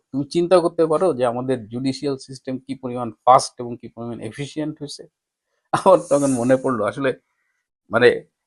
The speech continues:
শেখ হাসিনাকে তো আমি অনেক দিন ধরে ফলো করি, এবং আমি শুধুমাত্র যে একজন কর্মী হিসেবে ফলো করি তার চেয়েও অনেক বেশি আমি সামগ্রিকভাবে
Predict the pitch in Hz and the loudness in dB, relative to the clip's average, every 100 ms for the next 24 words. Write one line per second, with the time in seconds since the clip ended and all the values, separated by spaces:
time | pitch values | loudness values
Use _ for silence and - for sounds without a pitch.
0 | _ _ _ - 156 160 170 170 175 185 | _ _ _ 2 4 2 0 0 0 -2
1 | 185 - 156 147 - 170 165 160 165 160 | -2 0 0 -2 -6 -4 -2 0 0 2
2 | 156 165 175 202 196 113 117 120 117 131 | 2 4 2 0 0 -2 -2 -2 -2 -4
3 | 135 135 135 131 135 127 127 127 123 127 | -6 -4 -4 -6 -6 -6 -6 -8 -6 -4
4 | 127 127 131 131 139 135 135 123 123 120 | -4 -4 -6 -6 -6 -2 -2 -2 -6 -8
5 | 113 113 113 139 123 127 123 - 147 156 | -4 -4 -4 -2 -2 -2 -8 -6 -6 0
6 | 156 160 156 165 147 143 147 139 | 2 2 0 -2 0 -2 0 -2